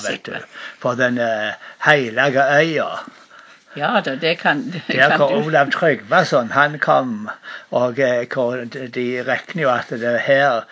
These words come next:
Speaker 1: kristendommen først fikk feste i Norges land, og den eldste, den første kirken var bygd på Moster.
Speaker 2: Ja.
Speaker 1: Men, men, eh, du vet altså at, ehm,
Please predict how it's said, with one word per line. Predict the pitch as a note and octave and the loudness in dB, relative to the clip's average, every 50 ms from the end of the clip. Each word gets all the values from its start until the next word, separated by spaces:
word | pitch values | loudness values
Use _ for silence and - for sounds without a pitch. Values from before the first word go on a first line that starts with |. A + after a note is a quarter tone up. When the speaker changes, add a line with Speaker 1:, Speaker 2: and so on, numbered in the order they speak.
| - - - - | -18 -18 -16 -8
Speaker 1:
kristendommen | - - - - - - - - C3 C3 B2+ B2 A#2 A2+ A2 G#2+ | -6 -4 -4 -4 -6 -8 -6 -2 0 2 2 2 0 -2 -6 -8
først | - - - A#2 A2+ - - - - | -6 0 0 0 0 0 -6 -12 -8
fikk | - C3 A#2+ A#2 - | -4 -4 -4 -4 -6
feste | - - C#3+ A#2+ - - - - - - D#3+ D#3 C3+ G#2 F#2+ _ _ _ _ - - - | -6 -4 -4 -4 -4 -4 -12 -12 -4 0 2 2 2 0 -6 _ _ _ _ -20 -16 -10
i | D3 B2+ A#2+ A2+ A2+ A2+ A2+ - | -8 -6 -6 -6 -6 -8 -10 -8
Norges | C3 B2+ B2 A2+ G2+ A2+ B2 A#2+ - - | -6 -4 -2 -2 -2 -2 -4 -4 -4 -4
land, | C3+ B2 B2+ C3 A#2+ | -2 0 0 0 -2
og | G#2+ G#2+ G#2 | -2 -4 -6
den | G#2 G#2 G2+ - - - - - - | -8 -12 -14 -16 -16 -16 -12 -4 2
eldste, | D3 C#3 B2+ A2+ G#2+ G#2+ - - - - D3+ C#3+ C3+ A#2+ A2+ A2+ A2 | 2 2 2 0 -6 -8 -8 -6 -2 0 2 2 2 2 0 -2 -4
den | A2+ A2+ A2 | -6 -6 -6
første | - - C#3 A#2 - - - C#3 B2+ | -6 -6 -6 -6 -6 -2 -2 -2 -2
kirken | - - C3 A2+ - - - - D#3 B2 | -2 -4 -8 -8 -8 -10 -8 -8 -6 -6
var | A#2 G#2+ G2+ G2 | -6 -6 -8 -10
bygd | A2+ G2 - - | -14 -14 -14 -14
på | - B2+ | -14 -6
Moster. | A2 B2+ C#3+ - - - - G2+ - - - - | -2 -2 -2 -2 -4 -12 -16 -18 -18 -20 -18 -14
Speaker 2:
Ja. | G#3+ F3+ F3+ D3+ A2 - - - - - | -12 -10 -10 -10 -12 -14 -16 -16 -16 -12
Speaker 1:
Men, | - A#2+ A#2 A2+ A2 - | -8 -8 -6 -6 -8 -8
men, | C3 A#2+ A#2+ A#2 A2+ A2+ A2+ | -6 -4 -2 -2 -2 -2 -2
eh, | A#2 A2+ A2 | -4 -4 -4
du | G#2+ A#2+ A#2 | -6 -8 -6
vet | A#2 A#2 A2+ - - | -6 -6 -6 -6 -6
altså | - B2 A#2 - - - A2+ A2 | -8 -8 -8 -8 -6 -6 -6 -6
at, | - - - | -6 -6 -6
ehm, | A2+ A2 G#2+ A2 A2 G#2+ G2 | -4 -4 -4 -8 -10 -12 -12